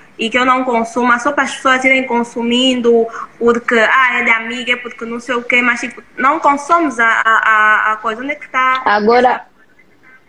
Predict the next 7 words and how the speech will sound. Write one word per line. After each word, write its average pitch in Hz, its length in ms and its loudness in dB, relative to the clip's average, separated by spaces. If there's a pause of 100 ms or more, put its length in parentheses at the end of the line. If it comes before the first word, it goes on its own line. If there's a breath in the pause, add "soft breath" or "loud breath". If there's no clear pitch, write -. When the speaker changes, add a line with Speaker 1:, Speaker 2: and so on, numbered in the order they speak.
(1160)
Speaker 2:
agora 240 400 2
imagina 247 480 4
como 262 240 4
digital 247 480 2
influencer, 254 720 2
a 196 100 4
responsabilidade. 220 1200 2